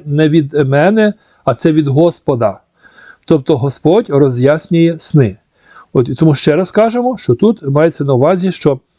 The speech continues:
Йосиф себе не викриває, е, що він, е, є єврей, і говорить про себе як про типового,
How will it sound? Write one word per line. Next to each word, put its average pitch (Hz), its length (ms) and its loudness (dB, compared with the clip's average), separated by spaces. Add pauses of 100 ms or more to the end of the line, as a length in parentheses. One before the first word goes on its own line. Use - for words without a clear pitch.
(500)
Йосиф 180 460 0
себе 156 300 0
не 151 180 0
викриває, 160 760 0 (880)
е, 151 120 2
що 165 220 0
він, 190 340 0
е, 151 180 2
є 160 180 4
єврей, 143 720 -2 (760)
і 160 100 2
говорить 175 440 2
про 156 140 0
себе 175 320 0
як 151 180 0
про 135 360 -2
типового, 202 800 0